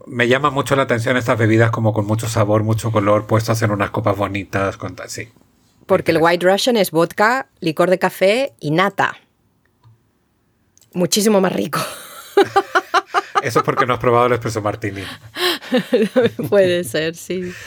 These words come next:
Speaker 1: Un día vamos
Speaker 2: Pero
Speaker 1: a tener que hacer una cata de,
Speaker 2: de a
Speaker 1: de
Speaker 2: ver
Speaker 1: cócteles
Speaker 2: qué
Speaker 1: con base de café.
Speaker 2: Sí, porque me pregunto, hombre, con, ya que le pones la... Es que no, pero es que la nata con... Para mí la nata con chocolate, la nata con café,
Speaker 1: <laughs>
Speaker 2: la nata... Si puedo tener la nata en vez de, sí, me gustaría más.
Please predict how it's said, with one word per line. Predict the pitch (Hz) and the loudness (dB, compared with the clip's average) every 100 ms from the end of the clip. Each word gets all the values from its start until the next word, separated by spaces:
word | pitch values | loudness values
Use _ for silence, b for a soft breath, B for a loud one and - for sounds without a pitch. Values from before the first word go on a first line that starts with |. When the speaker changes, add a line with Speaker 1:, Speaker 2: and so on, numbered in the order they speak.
| - | -6
Speaker 1:
Un | 127 123 | -4 2
día | 151 | 2
vamos | 156 190 | 2 2
Speaker 2:
Pero | 147 | 4
Speaker 1:
a | 135 | 4
tener | 143 | 2
que | 156 | 0
hacer | 113 143 135 | 0 -2 0
una | 131 123 | -2 -2
cata | 131 123 139 160 _ _ | -2 0 -2 -4 _ _
de, | 120 117 113 113 113 110 | -4 0 2 2 2 4
Speaker 2:
de | 196 | 4
a | 190 | 4
Speaker 1:
de | 202 | 4
Speaker 2:
ver | - | 2
Speaker 1:
cócteles | - 196 - 190 | 2 2 2 0
Speaker 2:
qué | 127 | -2
Speaker 1:
con | 127 117 | -2 0
base | 113 117 | 0 0
de | 110 | -2
café. | 110 95 101 - _ _ _ _ _ | -2 -4 -8 -12 _ _ _ _ _
Speaker 2:
Sí, | - 254 | -4 2
porque | 226 202 | 4 4
me | 202 | 4
pregunto, | 196 196 220 233 226 | 2 2 2 0 0
hombre, | 190 170 147 | 2 2 2
con, | 151 143 | -2 0
ya | 147 147 | 2 2
que | 156 | 2
le | 147 | 4
pones | 151 147 | 2 2
la... | 147 - 160 | 0 -2 -2
Es | 113 - | -2 2
que | 170 | 2
no, | 165 151 | 2 0
pero | 151 | -2
es | - | 0
que | 180 | 2
la | 175 | 4
nata | 180 180 190 190 | 2 2 0 0
con... | 180 165 165 - - - | 0 0 -2 -4 -8 0
Para | 170 170 | 2 4
mí | 180 | 4
la | 170 | 4
nata | 180 190 208 | 2 0 0
con | 196 | -2
chocolate, | - - 180 180 180 170 | -4 0 2 2 2 2
la | 165 | 2
nata | 165 180 190 | 2 0 0
con | - 175 | -2 -4
café, | 156 156 - 170 180 190 - | -2 -6 0 2 2 0 -6
Speaker 1:
<laughs> | _ 143 | _ -4
Speaker 2:
la | 127 156 151 | -2 0 0
nata... | 156 156 170 165 156 139 | 0 -2 0 0 0 -4
Si | 139 - | -4 -6
puedo | 143 180 185 | 2 4 4
tener | 190 180 175 | 4 2 4
la | 175 | 2
nata | 165 170 170 | 0 -2 -2
en | 156 | -2
vez | 156 147 | -4 -6
de, | 135 | -6
sí, | - 151 | 0 0
me | 143 | 0
gustaría | 147 135 156 156 151 | -2 -2 -2 0 0
más. | 135 135 - - | -2 -6 -8 -14